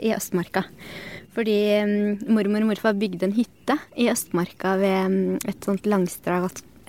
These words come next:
langstrakt smalt vann, eh, som heter Mosjøen. Eh, og der, eh, har vi vært masse om somrene også, og det var der vi lærte å plukke sopp, og plukke bær, og fiske, og krepse.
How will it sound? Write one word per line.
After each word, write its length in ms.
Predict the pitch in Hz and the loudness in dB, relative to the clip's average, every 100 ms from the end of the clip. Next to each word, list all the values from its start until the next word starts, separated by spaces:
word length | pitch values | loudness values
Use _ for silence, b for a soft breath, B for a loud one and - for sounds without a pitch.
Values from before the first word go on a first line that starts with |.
| - - | -12 -4
langstrakt 500 | 214 190 - - - | -2 -2 -2 -4 -4
smalt 420 | - 196 185 196 | -4 -2 -2 -4
vann, 280 | 202 269 370 - - | -2 2 2 0 -6
eh, 260 | 226 214 214 | -2 0 0
som 300 | 208 214 202 | -2 -2 0
heter 260 | 196 - 208 | -2 0 2
Mosjøen. 540 | 202 185 - 285 311 - - - - - - - - B B B B B - | 2 0 0 2 2 0 -20 -20 -20 -20 -20 -20 -20 B B B B B -2
Eh, 240 | 226 226 - | 2 2 2
og 140 | 240 214 | 0 0
der, 400 | 220 233 247 247 | 0 2 2 2
eh, 460 | 247 247 247 233 247 | 0 2 2 2 0
har 140 | 240 220 | 0 0
vi 60 | 214 | 0
vært 400 | 208 - - 233 | -4 -8 -4 0
masse 320 | 226 233 - - | 2 2 -2 0
om 100 | 196 | 2
somrene 460 | 202 214 180 180 180 | 4 2 2 0 -2
også, 300 | 175 - 262 269 | -2 0 2 2
og 360 | 220 214 208 214 208 | 2 2 2 2 0
det 80 | 208 | 0
var 80 | 208 | 0
der 140 | 196 190 | 2 2
vi 80 | 196 | 2
lærte 320 | 185 - 175 | 0 -2 -2
å 120 | 170 170 - - - | -2 -2 -4 -8 -14
plukke 240 | - - - | -8 -8 0
sopp, 480 | 269 294 - - - | 2 2 0 -14 -10
og 80 | - | -10
plukke 180 | 202 175 | -6 -4
bær, 460 | 208 233 240 240 240 B B - | -2 0 2 0 -2 B B -6
og 80 | 202 | -2
fiske, 540 | 240 - - - 214 220 220 | -2 -2 -4 -2 0 0 -2
og 60 | 190 | -4
krepse. 640 | 220 226 - - - | -2 -4 -6 -10 -2